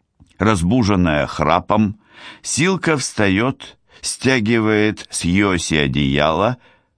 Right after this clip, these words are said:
и осторожно ощупывает её вспухшее тело, укрытое грудами одежды, потом снова натягивает одеяло под подбородок подруги.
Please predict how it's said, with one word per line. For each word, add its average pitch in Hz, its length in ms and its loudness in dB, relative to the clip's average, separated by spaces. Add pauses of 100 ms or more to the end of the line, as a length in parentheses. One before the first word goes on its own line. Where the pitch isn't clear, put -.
(140)
и 92 60 2
осторожно 117 760 0
ощупывает 104 920 -2
её 85 340 0
вспухшее 73 800 -2
тело, 90 480 -2 (420)
укрытое 98 720 0
грудами 82 680 0
одежды, 69 760 0 (580)
потом 117 340 0
снова 156 460 0
натягивает 104 840 0
одеяло 92 840 0
под 98 240 -2
подбородок 85 840 0
подруги. 85 680 0